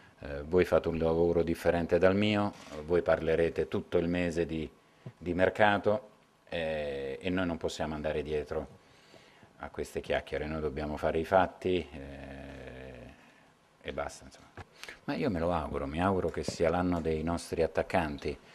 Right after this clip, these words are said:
Eh, Milito è un giocatore che conosce il calcio, sa, eh, molto ma molto bene i movimenti, anche perché è più anni che sta qua, eh, i movimenti che deve fare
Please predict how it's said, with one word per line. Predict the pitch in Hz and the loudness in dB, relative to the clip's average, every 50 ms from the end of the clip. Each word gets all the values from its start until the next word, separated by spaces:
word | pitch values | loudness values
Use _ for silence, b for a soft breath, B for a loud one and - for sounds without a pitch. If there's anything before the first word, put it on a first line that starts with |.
| B B B B B - | B B B B B -4
Eh, | - 82 80 80 78 80 78 80 78 | 0 2 4 6 6 6 6 6 4
Milito | 80 82 87 90 92 104 104 101 - 101 92 87 78 - | 2 2 2 2 2 2 2 2 4 6 6 6 4 2
è | - 50 52 62 76 90 | -2 -6 -6 -2 2 2
un | 95 95 90 | 2 4 4
giocatore | 85 90 78 87 87 - 98 95 90 92 85 80 | 2 4 4 4 4 4 4 4 6 6 4 4
che | - 85 80 80 78 76 - | 2 0 0 0 0 -2 -2
conosce | - - 92 95 98 90 - - 92 | -2 0 2 2 2 0 0 0 0
il | 82 | 0
calcio, | - - 104 101 104 101 98 - - 110 104 101 - - | 0 0 2 2 2 0 0 -2 0 0 2 0 0 -4
sa, | - - - 101 92 90 - - - - - - - - - - - | -6 -2 2 2 2 2 0 -4 -10 -18 -18 -18 -16 -14 -12 -12 -10
eh, | - | -6
molto | - 92 104 107 101 - - | -2 0 2 2 0 0 0
ma | 90 87 | 0 0
molto | 87 90 92 90 - 87 | 2 2 0 0 0 0
bene | 82 92 92 87 82 | 2 4 2 2 2
i | 80 | -2
movimenti, | 80 85 82 82 85 85 92 90 90 87 82 - 87 78 - B B B B B B B B B B B | -2 -2 0 0 0 2 2 2 2 2 0 0 -2 -4 -4 B B B B B B B B B B B
anche | 85 85 80 - 80 | -4 -4 -2 -2 -2
perché | 69 71 - - - 95 80 | -2 -2 -2 2 2 2 2
è | |
più | - - 85 85 | 2 0 0 0
anni | 85 85 80 76 | 0 0 0 -2
che | 76 78 | -2 -4
sta | 76 - - - - | -6 -4 -2 -4 -2
qua, | - - 90 90 - - - - - - - - - | 0 0 0 0 -2 -6 -10 -12 -12 -12 -12 -12 -10
eh, | - | -8
i | 78 | -4
movimenti | 80 82 85 85 85 95 98 - - 82 | -2 -2 0 0 0 0 0 0 0 0
che | 82 76 | 0 2
deve | 76 82 82 82 | 2 4 4 4
fare | 80 - 87 85 85 80 78 78 73 | 6 8 8 8 8 6 4 2 0